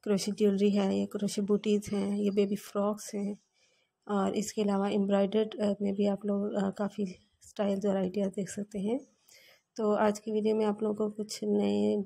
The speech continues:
blouses के design दिखा रहे हैं। Blouses हैं और tops हैं, अ, जो कि मुख्तलिफ अंदाज में यूज़ की जाती हैं।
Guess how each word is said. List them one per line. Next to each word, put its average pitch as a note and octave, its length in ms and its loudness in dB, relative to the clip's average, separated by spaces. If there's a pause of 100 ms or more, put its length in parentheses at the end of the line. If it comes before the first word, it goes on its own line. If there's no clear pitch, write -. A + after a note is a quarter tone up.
(120)
blouses G3 680 0
के G#3 120 -6
design G3 380 -2
दिखा G3+ 260 -4
रहे G3 220 -2
हैं। G3+ 200 -2
Blouses F#3+ 560 -4
हैं G#3+ 240 -2
और G3+ 240 -4
tops G3 340 -4
हैं, G#3 200 -4 (680)
अ, G3 200 0
जो F#3+ 200 -2
कि G3+ 160 -4
मुख्तलिफ G3 440 -4
अंदाज F#3+ 260 -2
में G3 120 0
यूज़ F#3+ 280 -4
की G3 60 -8
जाती F#3+ 380 -6
हैं। B3+ 160 -4